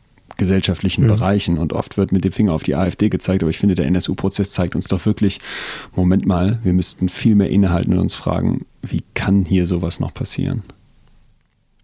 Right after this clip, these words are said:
Speaker 2: Ja, die Lernkurve aus unserer Geschichte ist erschreckend flach.
Speaker 1: Sie sagen trotzdem, wenn Sie jetzt an die Opfer denken, geben Sie so einen kleinen Überblick und sagen auch, Herr Schimschek und seine Familie sind Ihnen besonders aufgefallen,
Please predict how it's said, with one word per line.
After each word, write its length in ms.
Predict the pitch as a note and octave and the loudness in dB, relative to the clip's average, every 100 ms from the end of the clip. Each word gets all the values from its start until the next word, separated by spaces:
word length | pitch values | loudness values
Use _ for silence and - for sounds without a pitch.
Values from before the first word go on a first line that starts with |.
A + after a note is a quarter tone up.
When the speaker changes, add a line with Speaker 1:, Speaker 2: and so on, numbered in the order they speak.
| _ _ - | _ _ -4
Speaker 2:
Ja, 160 | B2+ A#2 | 0 2
die 100 | G#2+ | 2
Lernkurve 560 | G2+ A2+ - A#2+ A2 | 2 0 0 0 2
aus 120 | A2 B2+ | 0 0
unserer 240 | A2 A2+ | 0 0
Geschichte 360 | G#2 C3 - C#3 | -2 -4 -2 -2
ist 520 | A#2+ - - - - - - - - | -2 -6 -10 -10 -12 -18 -20 -20 -8
erschreckend 460 | D#3+ A#2+ B2 - A2+ | -4 -2 -2 -2 -2
flach. 320 | - G2+ - - _ _ _ _ _ _ _ _ _ _ _ _ _ _ _ _ - | -2 -4 -6 -20 _ _ _ _ _ _ _ _ _ _ _ _ _ _ _ _ -6
Speaker 1:
Sie 120 | G#2 | 0
sagen 260 | F#2+ G2 F#2+ | 2 2 0
trotzdem, 480 | - G2+ - C3 G2 | -2 -2 0 0 2
wenn 120 | G2 | 0
Sie 120 | F#2+ | 0
jetzt 240 | G2+ - | -4 -4
an 120 | E2+ F#2 | -2 0
die 100 | E2 | -2
Opfer 220 | - A2 | -2 -2
denken, 520 | A2+ D#2 G#2+ C3+ E3+ | 0 0 0 -2 -4
geben 200 | G#2 G2 | 0 0
Sie 100 | F#2+ | 0
so 140 | F#2 | 0
einen 100 | G2 | 0
kleinen 220 | F#2+ F#2 D2 | 0 -2 0
Überblick 560 | G#2 G#2+ A#2+ - - - - | 0 0 -2 -4 -18 -12 -2
und 300 | G2 F#2 F#2 _ - | 2 2 -2 _ -6
sagen 220 | F#2+ F#2 | -2 0
auch, 240 | C#2 G2 G2 | 0 -2 -2
Herr 80 | F2 | -2
Schimschek 500 | - F#2 G2 G2 - | -2 0 -2 -2 -2
und 120 | F#2 | -2
seine 180 | F#2+ F#2+ | 0 -2
Familie 300 | F#2 F#2 F#2 | 0 0 0
sind 180 | G2 | 0
Ihnen 100 | F2+ | 0
besonders 580 | F2 F2 F#2+ A2 - - | 0 0 2 0 -2 -6
aufgefallen, 640 | - G2 - G2+ G#2 G#2 | -4 -4 -4 -2 0 0